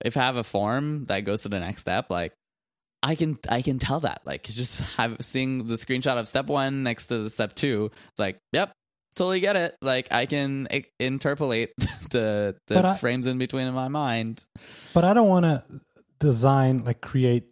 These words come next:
Speaker 2: several artboards of, "This is a button, this is a button hovered state, this is the focus state. By the way, transitions, uh,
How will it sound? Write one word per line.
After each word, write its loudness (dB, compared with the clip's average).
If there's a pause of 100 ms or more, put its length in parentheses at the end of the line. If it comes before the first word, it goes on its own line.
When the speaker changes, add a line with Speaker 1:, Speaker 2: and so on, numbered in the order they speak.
Speaker 2:
several 0 (200)
artboards 2
of, 2
"This 0
is 0
a 2
button, 0 (140)
this -2
is -4
a 2
button 2
hovered -2
state, -4
this -8
is -16
the -4
focus -2
state. -2 (380)
By 6
the 8
way, 8
transitions, 2
uh, 0